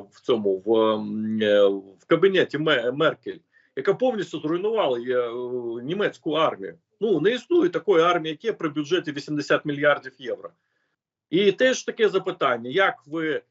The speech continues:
говорите, що грошей немає? От Німеччина сто мільярдів на, на рік витрачає на запровадження, а, зеленої енергетики.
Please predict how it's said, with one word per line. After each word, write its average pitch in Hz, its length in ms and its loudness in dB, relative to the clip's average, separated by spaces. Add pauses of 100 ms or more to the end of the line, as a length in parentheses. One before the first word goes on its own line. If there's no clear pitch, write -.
(180)
говорите, 160 440 -6
що 151 160 -10
грошей 156 360 -4
немає? 123 380 -4
От 170 220 0
Німеччина 185 540 -2
сто - 200 -6
мільярдів 170 600 0
на, 147 120 -8
на 147 240 -2
рік 180 220 -6
витрачає 139 560 0
на 123 320 0
запровадження, 131 880 -4 (380)
а, 113 260 0
зеленої 135 440 2
енергетики. 123 600 -8